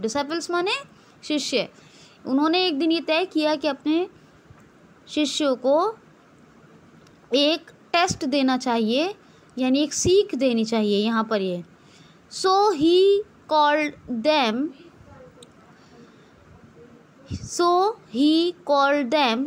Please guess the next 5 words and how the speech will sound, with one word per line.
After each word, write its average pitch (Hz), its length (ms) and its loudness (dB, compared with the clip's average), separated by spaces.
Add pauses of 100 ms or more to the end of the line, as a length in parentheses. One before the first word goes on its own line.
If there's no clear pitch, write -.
(120)
तो 320 80 0 (140)
उन्होंने 320 360 2
उन्हें 311 380 0
बुलाया। 277 560 0 (2250)
He 320 120 4